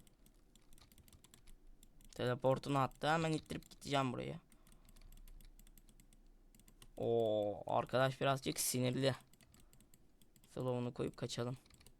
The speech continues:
Bir tane de ısıralım şöyle. Tamam. Minyon da kaçırdı mı? Aa, o minyon da alamadı. Güzeldi bu arada.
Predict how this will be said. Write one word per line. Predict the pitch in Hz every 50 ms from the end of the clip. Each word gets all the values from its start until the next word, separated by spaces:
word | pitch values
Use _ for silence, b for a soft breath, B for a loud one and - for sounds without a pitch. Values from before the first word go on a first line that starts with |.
| _ - - _ - - - - -
Bir |
tane | - 156 123 120 117
de | 123
ısıralım | 123 - - 131 123 123 131 127
şöyle. | - - - - - 127
Tamam. | - - 127 117 110 - - - - - B B B B B B B B B B B B B _ _ - - -
Minyon | 147 160 170 175 165 156 143 135
da | 127 -
kaçırdı | - 123 123 - - - 135 131 135 135 143 - 143
mı? | 139 139 147 151 185 185 - - -
Aa, | - - - - 135 135 131 131 127 123
o | 123 -
minyon | - 185 131 123 123 - 120
da | 120
alamadı. | - 127 123 127 - - - - - - - - - - - - - - b b b b b b b b - - - - - b b b b b b b b b b b b b - - - - - - - - - - - - - - - - - - - - - 170
Güzeldi | 175 - 135 139 151 151 151 151 147 135 131 123
bu | 127 127
arada. | 127 123 123 131 127 127 127 135 -